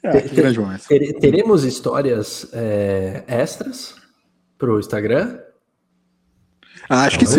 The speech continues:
Speaker 1: história,
Speaker 2: sabemos, não
Speaker 1: história
Speaker 2: sabemos ainda, mas
Speaker 1: Cada um conta uma
Speaker 2: mas de
Speaker 1: história de
Speaker 2: repente,
Speaker 1: futebol.
Speaker 2: L S, L S nas quadras promete. Promete, <laughs> promete história.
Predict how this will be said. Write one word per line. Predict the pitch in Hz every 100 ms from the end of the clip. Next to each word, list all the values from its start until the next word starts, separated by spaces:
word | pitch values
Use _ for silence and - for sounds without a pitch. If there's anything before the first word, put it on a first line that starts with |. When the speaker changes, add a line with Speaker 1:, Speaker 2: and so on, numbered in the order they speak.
| 165
Speaker 1:
história, | 170 135 160
Speaker 2:
sabemos, | 180 147
não | 120 139
Speaker 1:
história | 208 202 165
Speaker 2:
sabemos | 135 131 123
ainda, | 113 101 107 120 175
mas | 170 202 214 - - _ _ _ _ - -
Speaker 1:
Cada | 175
um | 180
conta | 190 202 185
uma |
Speaker 2:
mas | 180 135
de |
Speaker 1:
história | 170 165
de |
Speaker 2:
repente, | 147 -
Speaker 1:
futebol. | 196 110 139
Speaker 2:
L | 139 151
S, | 151 - 196
L | 156 147
S | - - 175
nas | 147 -
quadras | - 120 139 160 190 - - _ _ -
promete. | 131 135 - - - - - - - - -
Promete, | 247 277 123 - -
<laughs> | 339
promete | - 127 143
história. | - - 175 151